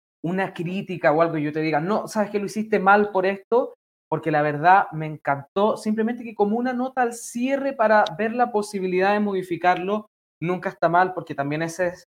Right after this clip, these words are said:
el propósito de nuestro podcast, que todos podamos presentar textos y todos podamos al final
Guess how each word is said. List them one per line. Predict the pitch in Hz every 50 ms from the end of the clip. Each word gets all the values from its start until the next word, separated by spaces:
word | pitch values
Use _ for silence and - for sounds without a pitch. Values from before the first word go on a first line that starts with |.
| _ _ _ _
el | 147 143 143
propósito | - 139 131 156 220 233 233 214 156 156 147
de | 147
nuestro | 151 147 147 _ 170 165
podcast, | 269 285 262 - - 113 104 - - _ _ _ _
que | - 143 139 -
todos | - 185 180 190 190 185
podamos | 185 170 165 170 165 160
presentar | - 151 143 - 143 139 - 156 151 - - -
textos | 190 180 - - - 208 202 - -
y | 147 147
todos | - 156 151 156 160 160 -
podamos | 151 143 147 147 156 156 151 - - -
al | 139 156 160
final | - 175 160 156 151 151 160 165 160